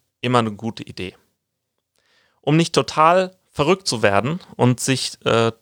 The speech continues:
hilflos zu fühlen, ähm, mache ich es jetzt so, dass ich nicht mehr die ganze Zeit am Internet hänge und, äh, die neuesten Zahlen mir anschaue,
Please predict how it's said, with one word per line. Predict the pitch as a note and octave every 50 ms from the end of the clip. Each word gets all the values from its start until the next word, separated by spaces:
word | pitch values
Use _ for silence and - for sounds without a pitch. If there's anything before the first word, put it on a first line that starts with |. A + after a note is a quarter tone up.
| _ _
hilflos | A#2+ C#3+ G3 A3 - - - A2+ G#2 - -
zu | - A#2
fühlen, | - - - G#2+ A2 A#2+ D#3 G#3+ - - _ _ _ _ _ _ _ _ _
ähm, | B2 B2 A#2+ B2 C3 -
mache | - B2 B2+ - - C#3+
ich | - A#2+ - - -
es | B2 A#2+ - -
jetzt | C#3 C#3+ C#3 - - -
so, | D3 C#3+ C#3 C#3 C#3 - - - _ _
dass | - A#2+ A#2+ - - -
ich | - B2 A#2+ A#2 - - - - _ _
nicht | A#2 B2 C3+ - - -
mehr | C3 B2+ B2+
die | A#2 A#2 F#2+
ganze | - A2+ A2+ A2 A#2+ A#2+ - A2+
Zeit | - - - A2 G2+ G#2 G2+ - - - - - - _ _ _
am | - A2+ A2
Internet | - - D3 D3+ - C#3+ C3 B2+ B2+ B2 - - -
hänge | B2 B2 B2 B2 B2 A#2+ A#2+ - - _
und, | - A2+ A2 A2+ A2+ - - - -
äh, | - A2 G#2+ G#2 G#2
die | - - A2+
neuesten | G2+ G#2+ A2 A#2 A#2+ - - A#2+ A2
Zahlen | - - - G#2 G#2 G#2 G#2+ G#2+ G#2+ A2 G#2+ - _ _ _ _ _ _
mir | A2 G#2+ G#2+ -
anschaue, | - G#2 G2+ - - - G2+ G2+ G2+ G2 G2 G2